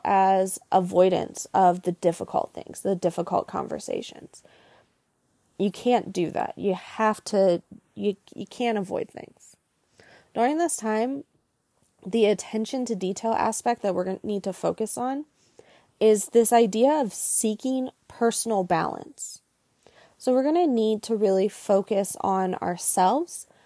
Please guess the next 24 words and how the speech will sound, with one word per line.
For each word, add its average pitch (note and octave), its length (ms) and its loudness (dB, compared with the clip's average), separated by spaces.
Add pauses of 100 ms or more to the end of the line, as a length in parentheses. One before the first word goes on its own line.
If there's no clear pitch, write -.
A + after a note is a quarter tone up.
(160)
finding B3 520 2
balance A3 420 0
in G3+ 220 -4
ourselves, G#3+ 840 -2 (140)
and G3+ 240 0
seeing A3+ 560 0 (540)
how B3 340 0
we C4+ 180 -2
can, A3+ 440 -4
can G#3+ 280 -8
really G#3 300 -2
do A#3 360 -6
that. - 240 -10 (580)
That G3+ 420 0
is A3 380 -2
where G3+ 320 -2
we G#3+ 180 -6
need G#3 280 -4
to F#3+ 60 -10
focus F#3+ 380 -6
some G3 220 -6
attention - 680 -10
as F#3 220 -12
well. G3 320 -8